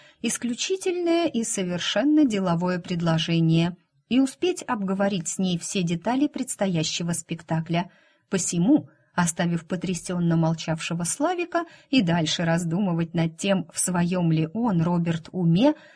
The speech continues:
Левицкий направился в ванную комнату, чтобы привести себя в порядок перед столь важной и весьма необычной для него встречей.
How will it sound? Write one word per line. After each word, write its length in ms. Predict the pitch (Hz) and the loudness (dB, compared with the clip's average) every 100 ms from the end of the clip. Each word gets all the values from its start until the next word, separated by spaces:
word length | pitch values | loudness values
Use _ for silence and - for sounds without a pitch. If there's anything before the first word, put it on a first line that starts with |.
| _ - | _ -2
Левицкий 500 | 220 277 415 - 320 | 2 2 0 0 2
направился 640 | 247 202 175 165 170 - 165 | 2 2 0 0 -2 -2 -4
в 60 | |
ванную 440 | 160 160 165 165 165 | 0 2 2 2 0
комнату, 640 | 175 170 170 165 175 175 _ _ | 0 2 2 0 -4 -8 _ _
чтобы 340 | - 196 180 | -4 -2 -2
привести 480 | 160 165 160 160 170 | -2 0 0 -2 -6
себя 300 | 156 160 156 | -6 -4 -4
в 100 | 147 | -6
порядок 540 | - 147 165 240 311 - _ _ | -6 -2 0 0 -2 -6 _ _
перед 240 | 233 262 277 | -2 -2 -2
столь 300 | - 359 240 | -4 0 2
важной 520 | 165 165 190 262 311 | 2 2 2 4 4
и 220 | 226 208 | 2 0
весьма 400 | 170 156 170 185 | -2 -2 -2 0
необычной 760 | 170 156 151 202 262 - 165 160 | 2 2 0 -2 -2 -2 0 0
для 200 | 160 160 | 2 2
него 560 | 160 156 170 170 165 _ | 2 2 2 0 -2 _
встречей. 880 | - - 175 156 127 - 135 160 | -12 -6 -2 -2 -2 -6 -8 -10